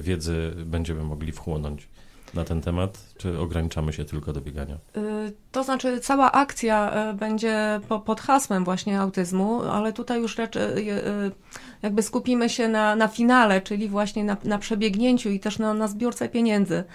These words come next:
Speaker 2: Bo jeszcze o tym chciałabym wspomnieć, że no właśnie w szkole już zorganizowaliśmy taką zbiórkę, z-, y, też, y, pozyskaliśmy sponsorów.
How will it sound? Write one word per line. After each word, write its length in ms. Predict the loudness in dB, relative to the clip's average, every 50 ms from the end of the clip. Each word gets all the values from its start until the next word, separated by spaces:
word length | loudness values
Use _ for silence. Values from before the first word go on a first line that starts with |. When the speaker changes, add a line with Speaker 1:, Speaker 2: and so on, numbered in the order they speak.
| -18 -18 -18 -18 -20 -18 -12 -8
Speaker 2:
Bo 120 | -4 -2 0
jeszcze 520 | 0 0 0 0 0 2 2 2 2 0
o 80 | -2 0
tym 160 | 0 0 0
chciałabym 480 | 0 0 0 0 2 0 0 0 -2
wspomnieć, 460 | -2 -2 -2 0 2 2 2 2 0 0
że 580 | 0 0 0 0 2 2 0 0 0 0 -2 -2
no 200 | -2 -2 -2 -2
właśnie 380 | -4 -4 -4 -4 -2 -2 -4 -6
w 60 | -2
szkole 320 | 2 4 4 4 4 2
już 180 | 0 -2 -2 -4
zorganizowaliśmy 1040 | -4 -2 0 0 0 0 0 0 0 2 2 2 4 4 4 2 2 0 0 0 0
taką 280 | 0 -2 -2 -2 -2
zbiórkę, 520 | -2 -2 -2 -4 -4 -4 -4 -4 -4 -2 -2
z-, 220 | -2 -4 -2 -4
y, 120 | -4 -4
też, 380 | -4 -4 -4 -4 -4 -6 -6 -4
y, 140 | -4 -4 -4 -6 -10 -16 -10 -6
pozyskaliśmy 640 | -4 -2 -2 -2 -2 0 0 0 0 0 -2 -4 -4
sponsorów. 680 | -2 0 0 0 2 2 2 2 2 0 -2 -4 -6